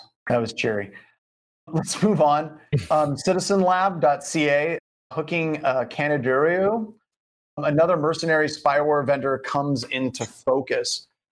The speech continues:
Speaker 1: So I, I like, I like this story because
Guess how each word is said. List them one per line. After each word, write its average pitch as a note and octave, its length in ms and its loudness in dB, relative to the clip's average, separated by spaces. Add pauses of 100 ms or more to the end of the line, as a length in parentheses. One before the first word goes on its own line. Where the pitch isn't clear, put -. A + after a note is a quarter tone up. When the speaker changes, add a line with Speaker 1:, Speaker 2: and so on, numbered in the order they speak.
(140)
Speaker 1:
So E3+ 600 0 (480)
I, - 80 0 (100)
I F3+ 60 4
like, G#3 240 4 (260)
I F#3+ 80 4
like G3 420 2
this G#3+ 220 2
story D#3+ 360 0
because C#3 840 -2